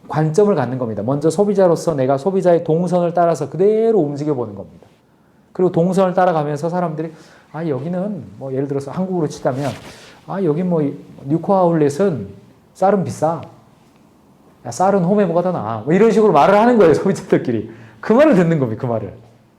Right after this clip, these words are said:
그걸 가서 들어야지 불러다 놓고 하면 안 된다. 그래서 마케터가 가져야 될 습관이라고 하는 것은 관점을 갖고 사람들에 대해서 공감할 수 있어야 되고 마지막으로는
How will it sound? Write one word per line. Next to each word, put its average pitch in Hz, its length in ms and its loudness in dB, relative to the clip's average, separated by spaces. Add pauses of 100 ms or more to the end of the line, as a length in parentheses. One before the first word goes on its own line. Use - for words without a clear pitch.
(280)
그걸 233 340 2
가서 151 520 -2
들어야지 143 460 0
불러다 160 280 -4
놓고 156 220 -6
하면 139 160 -8
안 98 100 -12
된다. 117 280 -14 (1600)
그래서 151 160 -2
마케터가 139 460 0
가져야 127 300 -2
될 131 100 -4
습관이라고 131 520 -6
하는 113 160 -8
것은 101 380 -10
관점을 120 400 -4
갖고 180 460 -4
사람들에 139 480 -4
대해서 117 340 -4
공감할 143 540 -2
수 139 120 -6
있어야 110 240 -4
되고 104 160 -6
마지막으로는 113 680 -2